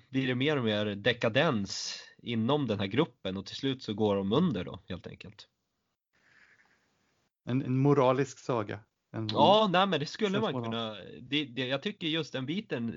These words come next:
Speaker 1: är ganska tydlig. Det är att de sätter upp de här reglerna, det står ju tydligt vad det är som gäller och sen blir det mer och mer att de,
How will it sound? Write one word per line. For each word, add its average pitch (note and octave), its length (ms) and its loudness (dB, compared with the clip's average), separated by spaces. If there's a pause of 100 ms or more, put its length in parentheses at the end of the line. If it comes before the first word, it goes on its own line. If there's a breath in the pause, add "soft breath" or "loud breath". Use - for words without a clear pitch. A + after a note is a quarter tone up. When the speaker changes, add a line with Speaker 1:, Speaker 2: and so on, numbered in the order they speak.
(100)
Speaker 1:
är F2+ 40 -6
ganska B2 280 0
tydlig. D#3 680 -2 (500 soft breath)
Det C#3+ 100 2
är D3 40 6
att C#3 80 2
de C3 140 0
sätter D3 280 -2
upp F3 160 -2
de C3+ 100 -4
här G#2 100 0
reglerna, G#2+ 300 0
det A#2 60 0
står D3+ 300 -2
ju A2+ 60 0
tydligt G2+ 680 -4 (440)
vad G#2+ 120 -2
det G#2 60 2
är - 20 -2
som G#2 140 -6
gäller B2 360 2
och G#2+ 80 -4
sen A#2+ 220 -2
blir A#2 100 2
det A2+ 60 2
mer A#2 180 2
och A2+ 60 2
mer A2 80 0
att G#2+ 100 -2
de, G#2 160 -6